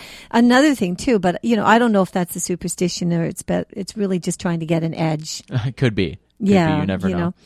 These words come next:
Speaker 1: So, but I understand in the music world, now you've got a whole slew of people on the number twenty-seven.
Speaker 2: Oh, of course. If
Speaker 1: Fascinating. This
Speaker 2: and
Speaker 1: is
Speaker 2: it
Speaker 1: fascinating.
Speaker 2: Yeah, this is absolutely amazing.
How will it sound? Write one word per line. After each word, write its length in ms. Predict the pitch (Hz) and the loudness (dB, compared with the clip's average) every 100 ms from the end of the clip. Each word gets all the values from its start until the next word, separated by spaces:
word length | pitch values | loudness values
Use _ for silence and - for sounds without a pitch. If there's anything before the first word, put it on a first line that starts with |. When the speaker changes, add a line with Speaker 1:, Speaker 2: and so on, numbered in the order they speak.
| - - | -20 -6
Speaker 1:
So, 200 | - 247 | 2 4
but 140 | 247 | 6
I 140 | 254 294 | 4 4
understand 480 | 381 359 302 285 | 2 0 0 2
in 100 | 233 | 4
the 60 | 220 | 4
music 400 | 220 320 320 - | 6 6 4 0
world, 240 | 180 143 | 0 0
now 80 | 180 | 0
you've 280 | 196 247 320 | 2 2 2
got 300 | - 220 190 | 2 2 2
a 120 | 196 | -2
whole 680 | 190 - 269 262 262 247 220 | -4 2 4 4 2 -2 -6
slew 600 | - - 240 240 269 277 | -10 -8 -2 2 2 2
of 220 | - 190 | -2 -6
people 300 | - 214 196 | -4 -4 -2
on 140 | 196 190 | -2 0
the 80 | |
number 240 | 190 226 196 | 0 0 -2
twenty-seven. 760 | - 208 208 - - 180 175 | -4 -6 -4 -6 -6 -6 -4
Speaker 2:
Oh, 140 | 151 170 | 4 4
of 140 | 147 | 4
course. 340 | - 170 139 - | 4 4 6 6
If 60 | |
Speaker 1:
Fascinating. 640 | 220 233 220 185 175 165 | 4 4 -2 0 0 -2
This 120 | 165 214 | 0 0
Speaker 2:
and 80 | |
Speaker 1:
is 80 | 170 | 0
Speaker 2:
it 60 | - | -2
Speaker 1:
fascinating. 440 | 165 160 - - | -6 -6 -10 -2
Speaker 2:
Yeah, 140 | 147 - | 2 2
this 220 | 151 190 | 0 0
is 100 | 156 | 0
absolutely 480 | 151 151 - 139 127 | 2 0 -2 0 0
amazing. 480 | 117 120 135 123 | 0 -2 -2 -2